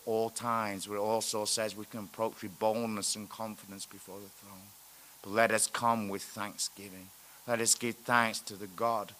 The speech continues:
who has brought us together today. For the God has given us the ability by his grace and by his spirit to pray at all times, to pray without ceasing.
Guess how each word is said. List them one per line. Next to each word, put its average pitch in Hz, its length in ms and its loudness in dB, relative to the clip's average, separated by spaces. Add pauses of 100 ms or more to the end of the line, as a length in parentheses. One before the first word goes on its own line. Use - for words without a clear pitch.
(500)
who 98 140 -2
has 104 120 2
brought 107 460 6
us 107 160 6
together 107 460 0
today. 101 500 -8 (360)
For 110 100 -10
the 107 80 -4
God 120 400 6
has 101 120 -2
given 117 340 0
us 107 140 2
the 101 140 -2
ability 107 580 -4
by 101 220 0
his 101 160 -4
grace 113 560 0
and 101 120 -6
by 95 200 0
his 98 140 -4
spirit 104 640 -2 (480)
to - 80 -4
pray 117 640 2
at 95 120 -6
all 107 320 -2
times, 113 500 -4
to 113 100 -8
pray 123 400 2
without 104 440 -4
ceasing. - 580 -4